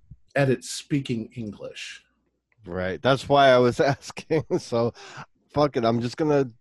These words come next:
Speaker 2: try that and be like, "Who's a good boy? Who's a," and use my animal handling and try and, like, go up and, like, play with it.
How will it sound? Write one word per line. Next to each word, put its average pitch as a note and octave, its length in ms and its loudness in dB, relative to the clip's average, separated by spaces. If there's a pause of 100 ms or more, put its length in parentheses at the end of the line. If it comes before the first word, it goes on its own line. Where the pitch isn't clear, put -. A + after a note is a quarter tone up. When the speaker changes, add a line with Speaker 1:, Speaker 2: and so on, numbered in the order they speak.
(180)
Speaker 2:
try C#3 300 2
that G2+ 300 0
and G2+ 220 -4
be G2+ 100 -2
like, G#2 180 -2
"Who's F3 280 4
a B2 120 2
good A2+ 280 -2
boy? F#2+ 260 -2 (280)
Who's B3+ 260 6
a," G3 120 4
and A#2+ 200 2
use B2 240 0
my B2 160 2
animal A#2+ 680 2
handling A#2 480 0
and F#2+ 100 -4
try G#2+ 260 -2
and, G#2+ 160 -2
like, G2+ 200 -4
go A2+ 160 2
up B2 140 2 (420)
and, A2 160 -4
like, G#2+ 320 -4 (480)
play C3 240 4
with A2 180 2
it. F#2+ 140 -4